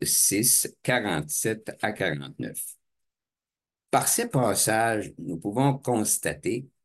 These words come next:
que ceux avec qui Dieu travaille sont amenés à développer une certaine façon de vivre qui doit correspondre au type de caractère que le Père et le Fils possèdent.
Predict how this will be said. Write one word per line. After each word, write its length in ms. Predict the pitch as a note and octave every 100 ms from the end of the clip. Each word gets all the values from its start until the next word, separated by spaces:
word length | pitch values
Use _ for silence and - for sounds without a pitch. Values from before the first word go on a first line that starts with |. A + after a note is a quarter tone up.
| _ _ _ _ _
que 120 | - D3
ceux 220 | - A3
avec 260 | B2 A2
qui 200 | - C#3+
Dieu 280 | C3+ B2+ C#3+
travaille 720 | - F2+ F2+ E2 G#2 B2 G2+ -
sont 340 | - - D3+ D3+
amenés 400 | C#3 C3+ D3 D#3+
à 140 | A#2 G2
développer 720 | G#2 C3+ G#2+ F#2 - B2 B2 -
une 320 | F#2+ F#2+ F2+
certaine 560 | - D3 C#3 C#3+ C#3
façon 580 | C3 B2 - B2+ C3 - _ _ _ _ -
de 80 | F2
vivre 500 | E2 C3 C3+ G#2+ F#2
qui 220 | - B2
doit 160 | C#3
correspondre 760 | D3+ B2+ A2+ - - E3+ D3 G#2 - _ -
au 160 | C3
type 400 | C#3+ - F#3 -
de 100 | D#2
caractère 800 | D2+ F2 D2 C2+ - A2 A2 G2
que 80 | -
le 180 | F2+ E2
Père 360 | A2 A2+ G#2+ -
et 80 | F2+
le 120 | -
Fils 360 | - - -
possèdent. 400 | - - - -